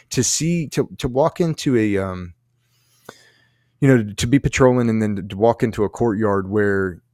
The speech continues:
there's two kids that have pigmentation, discoloration on their skin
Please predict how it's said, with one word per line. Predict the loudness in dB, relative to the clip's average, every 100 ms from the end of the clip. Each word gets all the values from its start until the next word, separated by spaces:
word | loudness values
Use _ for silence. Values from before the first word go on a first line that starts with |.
| -10
there's | -4 -4 -2
two | -2
kids | 0 2 2 0
that | -6
have | -4
pigmentation, | -2 -2 -2 -4 -2 -2 -2 -6
discoloration | -8 -6 -2 -2 0 -2 -4 -8
on | -8
their | -8 -10
skin | -4 -4 -4 -8